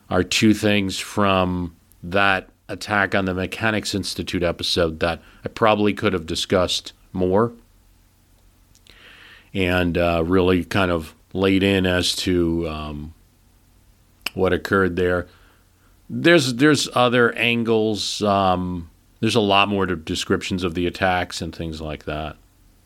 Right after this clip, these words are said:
Thanks for your support of the podcast. And thanks for listening.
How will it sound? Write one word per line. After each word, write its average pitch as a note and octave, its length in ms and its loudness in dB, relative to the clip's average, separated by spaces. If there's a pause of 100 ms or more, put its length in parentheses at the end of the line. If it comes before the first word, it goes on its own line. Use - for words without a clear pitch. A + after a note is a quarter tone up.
(2500)
Thanks B2+ 180 6
for C3 80 2
your A#2 80 2
support G2 360 0
of F#2 100 0
the E2+ 240 0
podcast. G2+ 720 -2 (2750)
And G#2 200 0
thanks F2+ 160 0
for F2+ 120 0
listening. E2 360 -2